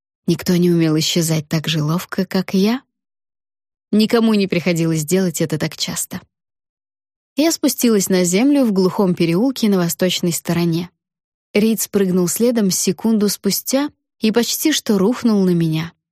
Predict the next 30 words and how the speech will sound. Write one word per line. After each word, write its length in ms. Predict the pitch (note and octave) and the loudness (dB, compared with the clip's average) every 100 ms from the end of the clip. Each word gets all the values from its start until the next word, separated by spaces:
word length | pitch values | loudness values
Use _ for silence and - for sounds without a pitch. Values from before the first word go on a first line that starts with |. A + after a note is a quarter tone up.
| _ _ _ _ | _ _ _ _
Я 160 | F#3+ G3 | 0 0
попыталась 560 | G3 G3+ G#3+ G3+ F#3 | 0 0 2 0 0
удержать 500 | G#3 F#3+ F#3+ G3+ F#3+ | 0 0 0 0 0
его 160 | F3+ E3+ | 0 0
на 100 | E3+ | 2
ногах, 440 | E3+ E3+ G3 A3 | 2 0 0 0
но 120 | F#3 E3+ | 0 0
мы 180 | F3 | 2
оба 180 | F#3+ F#3+ | 2 2
упали 340 | E3+ D3+ E3+ E3 | 0 0 0 0
на 120 | D#3+ | -2
грязный 360 | D#3+ E3 D#3+ | -2 -2 -2
булыжник. 640 | D#3+ D#3+ D3+ C#3+ D#3+ - - _ _ _ _ _ _ | -2 -2 -4 -4 -8 -10 -20 _ _ _ _ _ _
Рид, 240 | - C#4 F#4 | 0 0 2
однако, 360 | D#4+ A3 C#4 | 2 0 0
меня 260 | G#3+ F3 G3 | 0 2 2
не 160 | B3 B3+ | 2 0
отпустил, 800 | B3+ D4 - - - D#3+ D3+ D#3 _ | -2 -4 -6 -6 -6 -4 -4 -6 _
а 140 | - F3 | -4 -2
только 280 | F#3 F3 | -2 -2
крепко 420 | F3 G#3 G#3 - F3+ | -2 0 -2 0 0
обнял 340 | F3+ F#3 F3+ | 2 2 0
за 180 | F3 E3+ | 0 -2
пояс 560 | - C4 B3 - - - _ | 0 0 0 -2 -6 -10 _
и 120 | G#3+ | 0
уткнулся 560 | G#3 A3 - C#4+ C#4 A#3 | 0 0 0 0 0 0
лицом 340 | F#3 - G3+ | 0 0 0
мне 160 | G3 F#3 | 2 2
в 60 | F3 | 0
живот. 500 | E3 D3+ D3+ - | -4 -4 -8 -12